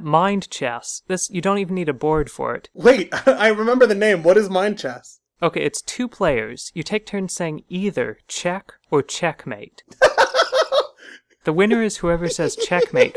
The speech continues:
Speaker 1: first.
Speaker 2: <laughs> That's right.
Speaker 1: But the real strategy to it is that you want to be saying check until right before your opponent would say checkmate. And that's when you want to say checkmate.
Speaker 2: That's right. True victory in mind chess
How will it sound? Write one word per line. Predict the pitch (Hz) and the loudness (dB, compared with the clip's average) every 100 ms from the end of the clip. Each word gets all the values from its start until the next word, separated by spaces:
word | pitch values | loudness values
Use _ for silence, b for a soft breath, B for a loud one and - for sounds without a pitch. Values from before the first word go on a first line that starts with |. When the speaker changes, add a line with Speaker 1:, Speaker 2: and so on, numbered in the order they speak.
| 494 | 0
Speaker 1:
first. | 311 - - 480 - - - | 0 -2 -4 -6 -6 -14 6
Speaker 2:
<laughs> | 508 539 539 - 539 - - _ | 8 8 6 -2 -2 -4 -8 _
That's | - - - 539 494 - - | -10 -8 0 0 0 -6 -12
right. | 440 440 392 - _ _ - | -8 -6 -8 -10 _ _ -4
Speaker 1:
But | 160 - | -4 -4
the | - | -8
real | 180 240 | -2 -2
strategy | - - 190 202 185 | -4 -2 0 0 -4
to | - 151 | -4 -2
it | 147 | -2
is | 143 - | -2 -2
that | 156 143 | -2 -2
you | 151 | -2
want | 165 - | -6 -6
to | 143 | -8
be | 135 | -8
saying | - 160 131 | -8 -8 -8
check | - 175 156 - | -6 -4 -4 -6
until | 151 131 160 147 127 _ | -10 -8 -4 -4 -6 _
right | 139 143 165 156 | -4 -2 -2 -8
before | 139 - - 208 170 127 | -14 -12 -6 -2 -2 -2
your | 117 120 | -4 -6
opponent | - 131 117 120 | -4 -6 -4 -6
would | 120 - | -10 -8
say | 127 113 | -10 -8
checkmate. | - 123 - - - - - | -4 -6 -6 -14 -16 -18 -18
And | 131 | -4
that's | 139 156 - | -2 -2 -4
when | 117 | -8
you | 113 | -6
want | 113 117 | -8 -10
to | |
say | 135 | -10
checkmate. | 123 - 127 - 123 - _ | -10 -10 -14 -14 -16 -18 _
Speaker 2:
That's | - 214 - | -2 -2 -2
right. | 170 131 - - | -4 -4 -10 -12
True | - - 247 311 240 | -10 -2 2 2 4
victory | 254 254 214 196 | 2 2 2 2
in | 180 | 0
mind | 180 180 175 | -2 -4 -6
chess | 156 127 - - - | -6 -8 -8 -14 -16